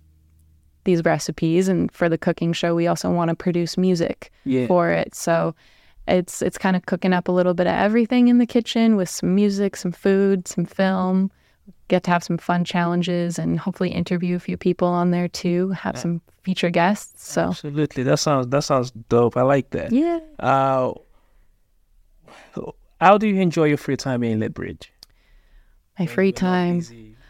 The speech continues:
Speaker 1: I don't,
Speaker 2: creating
Speaker 1: I don't
Speaker 2: stuff.
Speaker 1: give myself a lot of free time, to be <laughs> honest with you. Um, I, I like to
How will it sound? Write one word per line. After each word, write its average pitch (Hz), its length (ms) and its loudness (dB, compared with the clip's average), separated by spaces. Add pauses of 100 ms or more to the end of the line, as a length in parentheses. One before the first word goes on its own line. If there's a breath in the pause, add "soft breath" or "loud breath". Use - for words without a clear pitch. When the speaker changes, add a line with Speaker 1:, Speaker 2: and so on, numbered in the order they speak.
(200 soft breath)
Speaker 1:
I - 80 2
don't, 208 460 2
Speaker 2:
creating 226 240 0
Speaker 1:
I 208 60 0
don't 208 140 4
Speaker 2:
stuff. 214 60 2
Speaker 1:
give 202 120 2
myself 202 400 0
a 220 60 0
lot 233 200 2
of 240 100 -2
free 233 180 2
time, 240 400 2
to 247 140 0
be 233 120 2
<laughs> 233 80 4
honest 262 300 2
with 269 340 0
you. 269 360 4 (400 soft breath)
Um, 185 320 2
I, 202 440 2
I 202 140 0
like 233 220 0
to 269 440 4